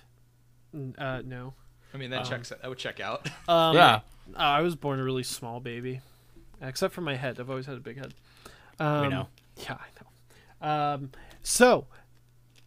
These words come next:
Speaker 1: my mom told me, "Cameron, your sister and your father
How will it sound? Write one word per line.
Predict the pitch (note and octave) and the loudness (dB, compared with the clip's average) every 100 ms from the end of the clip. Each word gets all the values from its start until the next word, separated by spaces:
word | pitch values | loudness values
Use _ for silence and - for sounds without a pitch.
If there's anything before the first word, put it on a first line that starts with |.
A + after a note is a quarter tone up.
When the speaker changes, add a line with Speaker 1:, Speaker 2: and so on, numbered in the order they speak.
| - - _ | -20 -20 _
Speaker 1:
my | D3 E3+ | 0 2
mom | F#3 D#3 | 2 0
told | C3+ C#3+ C3 | -4 -6 -6
me, | C#3 D3+ _ - - | -8 -10 _ -20 -12
"Cameron, | - D#3 E3 E3+ - - - - - - - - - | -6 -6 -6 -8 -14 -20 -20 -20 -20 -20 -20 -20 -6
your | C#3+ C3 | -4 -4
sister | - E3 - D#3+ | -4 -6 -6 -6
and | D3 D3 | -6 -6
your | C3+ | -8
father | - - D3 D3 D3+ D#3 | -8 -4 -2 -2 -4 -6